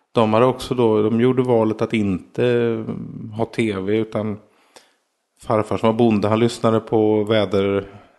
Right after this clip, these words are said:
eh, eh, rapporten <laughs> och, eh, Kvart i fem-ekot och den typen. Men det var ju också, eh, alltså det finaste, eh,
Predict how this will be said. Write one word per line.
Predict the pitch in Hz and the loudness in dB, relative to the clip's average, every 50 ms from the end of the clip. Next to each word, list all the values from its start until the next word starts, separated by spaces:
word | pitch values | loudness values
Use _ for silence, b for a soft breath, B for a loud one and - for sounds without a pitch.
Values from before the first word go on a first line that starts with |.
| B B _ - | B B _ -14
eh, | - - - - - - - - - _ _ _ _ _ _ _ - - 104 | -14 -12 -12 -12 -14 -16 -16 -18 -20 _ _ _ _ _ _ _ -14 -12 -10
eh, | 90 85 85 - | -10 -10 -8 -6
rapporten | 95 107 - - 110 120 - - - - - - - 131 117 98 - | -4 -4 -4 -4 -4 -6 -6 -6 -4 -2 -2 0 2 2 2 0 0
<laughs> | - | -2
och, | - 123 113 110 - - - - | 0 0 0 0 -2 -8 -4 0
eh, | 113 110 104 98 B B B B B B | 2 2 2 2 B B B B B B
Kvart | - 117 - - | -2 0 0 0
i | |
fem-ekot | 117 - 139 127 120 110 110 101 98 104 - - - 107 107 104 - | 0 2 2 2 4 4 4 2 2 0 -2 0 2 2 2 4 4
och | 127 120 B B B B B B _ | 4 2 B B B B B B _
den | - 139 135 110 104 104 | 4 4 6 6 4 6
typen. | - 190 170 127 - - 107 98 92 95 B B B B B B B B B B B B _ _ _ _ _ _ _ _ _ | 6 6 6 6 4 0 -4 -2 -2 -4 B B B B B B B B B B B B _ _ _ _ _ _ _ _ _
Men | - 120 123 | 0 2 4
det | 123 135 | 6 6
var | 127 131 | 6 6
ju | 139 139 | 6 6
också, | 131 120 - - - - - - - - 120 117 113 113 113 113 110 110 110 110 110 113 107 - - _ _ - | 6 4 2 -4 -10 -10 -10 -10 -4 0 2 2 2 2 2 0 0 -2 -2 -4 -6 -6 -8 -10 -12 _ _ -16
eh, | - - 50 50 - - - - - - - _ - - - - | -14 -12 -12 -12 -12 -14 -16 -16 -18 -20 -20 _ -20 -20 -16 -12
alltså | - - - - 107 | -12 -12 -8 -6 -6
det | 107 | -6
finaste, | - - 127 117 107 98 101 107 - - 175 156 - - - - - _ | -2 2 2 2 2 2 -2 -4 0 2 2 2 2 -2 -10 -20 -18 _
eh, | - 127 | -6 -4